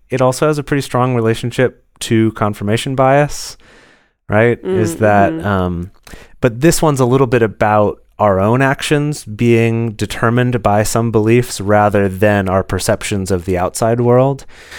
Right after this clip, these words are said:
Speaker 1: Um, but this one i-, is really important when it comes to things like feeling insecure or feeling jealous,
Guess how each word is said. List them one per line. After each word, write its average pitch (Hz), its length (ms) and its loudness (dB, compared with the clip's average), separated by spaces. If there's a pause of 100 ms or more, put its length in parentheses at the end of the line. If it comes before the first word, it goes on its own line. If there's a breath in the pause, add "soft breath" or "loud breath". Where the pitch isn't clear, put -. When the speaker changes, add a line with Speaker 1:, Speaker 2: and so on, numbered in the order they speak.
(240 loud breath)
Speaker 1:
Um, 120 340 0
but 127 220 -2
this 170 220 0
one 226 260 0
i-, - 40 -14
is 160 460 0
really 180 180 4
important 147 440 0
when 127 140 -2
it - 80 -8
comes 127 380 -2
to 123 120 0
things 117 340 -4
like 104 280 -4
feeling 117 300 0
insecure 107 760 -2
or 104 220 -6
feeling 92 440 -4
jealous, 101 720 -2